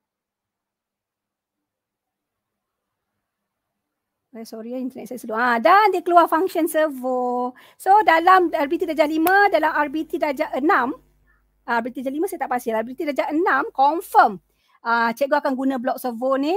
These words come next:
dan pakai, ah, apa tu, blok-blok fungsi daripada blok servo ni. So, saya rasa itu sahaja. Hmm, untuk bahagian saya,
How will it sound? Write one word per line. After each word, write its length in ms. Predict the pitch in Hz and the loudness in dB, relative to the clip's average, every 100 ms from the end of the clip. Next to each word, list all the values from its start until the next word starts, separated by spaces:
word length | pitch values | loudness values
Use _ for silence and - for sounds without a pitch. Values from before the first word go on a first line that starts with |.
| 554 | -6
dan 220 | - 233 226 | -8 -6 -4
pakai, 480 | 247 254 302 240 208 _ _ - | -6 -4 -4 -4 -8 _ _ -8
ah, 320 | 240 233 233 - | -4 -2 -4 -8
apa 160 | - | -12
tu, 240 | 277 480 - | -6 -4 -4
blok-blok 400 | 240 285 - 254 | -2 -2 -2 -6
fungsi 320 | 240 247 247 277 | -6 -8 -6 -6
daripada 320 | 240 233 220 | -6 -6 -8
blok 160 | 208 | -8
servo 400 | - 202 196 190 | -10 -14 -12 -10
ni. 400 | 190 185 190 196 _ _ _ - | -8 -6 -8 -10 _ _ _ -16
So, 320 | - 339 381 | 0 4 4
saya 400 | 381 392 285 285 | 2 -2 0 -2
rasa 160 | - | -6
itu 320 | 294 262 - 285 | -16 -16 -12 -8
sahaja. 1040 | 240 247 220 202 220 - 208 220 254 311 523 _ _ _ _ _ _ _ _ _ _ _ - | -6 -6 -8 -10 -12 -12 -10 -6 -4 -4 -6 _ _ _ _ _ _ _ _ _ _ _ -18
Hmm, 640 | 285 254 254 254 262 262 339 - | -10 -6 -6 -4 -6 -8 -10 -10
untuk 640 | 262 262 - 269 269 269 _ _ _ _ _ _ - - | -8 -8 -2 0 0 -2 _ _ _ _ _ _ -20 -8
bahagian 260 | 247 247 254 | -6 -4 -4
saya, 540 | 247 214 214 226 294 | -4 -4 -4 -4 -4